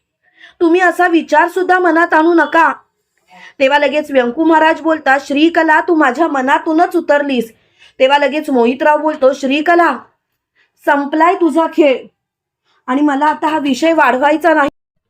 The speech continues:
तेव्हा मात्र श्रीकलाची खूपच चिडचिड झालेली असते. श्रीकला मोठ्याने बोलते,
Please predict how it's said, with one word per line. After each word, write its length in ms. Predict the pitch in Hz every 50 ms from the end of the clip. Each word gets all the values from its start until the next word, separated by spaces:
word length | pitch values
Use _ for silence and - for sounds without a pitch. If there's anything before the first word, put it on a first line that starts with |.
| _ _ _ - 247
तेव्हा 200 | 233 226 247 269
मात्र 380 | 285 285 277 277 294 269 285 320
श्रीकलाची 640 | - - 277 262 233 294 277 277 285 277 277 302 311 302
खूपच 380 | 285 269 - - 277 294 294 -
चिडचिड 400 | - 285 240 233 226 - 302 302
झालेली 320 | 302 302 277 269 277 277 294
असते. 320 | 285 285 285 - 220 247 254
श्रीकला 440 | - 277 269 269 269 269 277 285
मोठ्याने 480 | 285 277 254 220 208 208 247 233 294 302
बोलते, 440 | 294 311 294 277 240 233 202 190